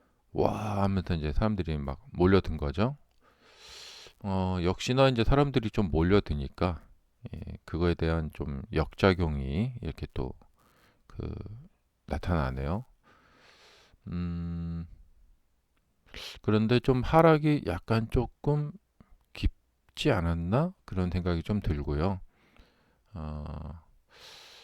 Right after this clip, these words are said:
그래서 이제 그 상승을 할 때는 우리가 이제, 어, "올라갔다 다시 떨어지면 어쩌지?" 하면서 그 걱정을 하면서 올라간다, 이런 말이 있죠. <clears throat> 뭐, "더 못 가면 어쩌지?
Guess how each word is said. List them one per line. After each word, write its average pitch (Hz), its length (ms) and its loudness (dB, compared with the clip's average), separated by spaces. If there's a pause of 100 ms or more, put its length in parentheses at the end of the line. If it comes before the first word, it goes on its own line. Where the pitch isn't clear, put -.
(200)
그래서 95 340 -2
이제 90 320 -2 (680)
그 82 340 0
상승을 143 580 2
할 107 100 4
때는 104 260 2
우리가 85 380 2
이제, 80 360 -2 (960)
어, 73 340 -6 (300)
"올라갔다 101 460 4
다시 80 260 -2
떨어지면 139 460 6
어쩌지?" 85 640 0 (140)
하면서 92 560 0
그 76 360 -4 (380)
걱정을 127 1120 0
하면서 147 460 2
올라간다, 92 720 0
이런 104 280 4
말이 85 300 0
있죠. - 360 -10 (800)
<clears throat> - 720 -6
뭐, 76 160 0
"더 92 200 8
못 80 180 6
가면 92 300 6
어쩌지? 80 600 4